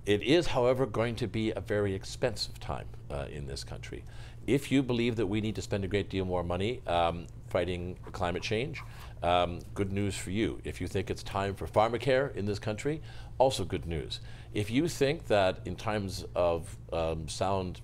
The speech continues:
economic growth, the budget should not be running twenty, thirty, forty billion dollars into the red, bad news for you, because the easy way for Mister Trudeau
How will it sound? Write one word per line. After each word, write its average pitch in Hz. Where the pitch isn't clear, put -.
economic 85
growth, 87
the 82
budget -
should -
not 90
be 92
running 87
twenty, 90
thirty, 85
forty 87
billion 85
dollars 85
into 82
the 80
red, 98
bad 98
news 71
for -
you, 69
because 80
the -
easy 127
way 90
for 82
Mister 78
Trudeau 76